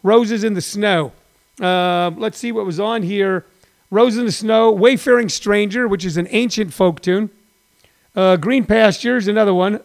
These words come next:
The Boxer. She does a, she does a, uh, brings tears of joy to your heart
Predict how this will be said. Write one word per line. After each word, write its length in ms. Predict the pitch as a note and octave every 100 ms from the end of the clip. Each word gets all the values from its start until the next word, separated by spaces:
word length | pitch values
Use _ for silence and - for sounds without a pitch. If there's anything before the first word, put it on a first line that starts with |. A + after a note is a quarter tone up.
| -
The 180 | D#3+
Boxer. 580 | D3+ A#3 B3+ - G3 G3
She 140 | - G#3
does 160 | F#3+
a, 100 | E3+ - _ _ _ _
she 260 | - C4+
does 580 | A3 G#3+ A#3 A3+ A3 F#3+ B3
a, 420 | G3 F#3 F3 F3+
uh, 280 | G3+ F3 E3+
brings 360 | F#3 G#3+ E3
tears 460 | - A#3+ B3+ A#3+ F#3+
of 100 | E3
joy 400 | C#3+ G3+ G#3+ G#3+
to 80 | F#3+
your 200 | F#3 D#3+
heart 460 | F3 A3+ G3+ -